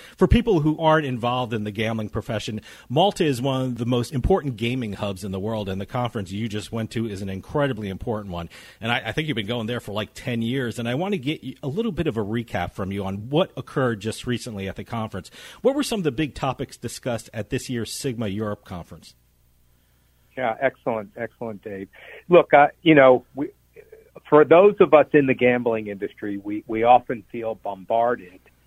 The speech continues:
Speaker 2: with the number of conferences and trade shows. I think there are over thirty that could occupy our time throughout the year, whether they be in the U S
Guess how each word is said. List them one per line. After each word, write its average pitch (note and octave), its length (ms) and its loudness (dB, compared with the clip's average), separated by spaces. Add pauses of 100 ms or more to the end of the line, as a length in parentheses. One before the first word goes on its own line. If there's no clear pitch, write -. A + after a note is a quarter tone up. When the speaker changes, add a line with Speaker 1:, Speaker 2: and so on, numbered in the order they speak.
(560)
Speaker 2:
with C3 180 0
the C#3 60 -4
number C#3 320 0
of - 120 -4
conferences A#2+ 880 -6
and A2+ 120 -10
trade A2 300 -4 (100)
shows. F#2 380 -8
I G#2 120 -10
think - 280 0
there G#2+ 320 4
are G2 380 0 (420)
over C#3 300 4 (120)
thirty B2 440 4 (300)
that A2 200 -8
could G#2+ 180 -6
occupy A2+ 600 2
our G2+ 260 -8
time A2 460 -6 (100)
throughout A2 320 0
the G#2+ 120 -2
year, G#2+ 200 -2
whether G#2 280 -4
they G2+ 180 -8
be G#2 400 -6
in B2 160 0
the A#2 120 -2
U A2 220 4
S A2 140 6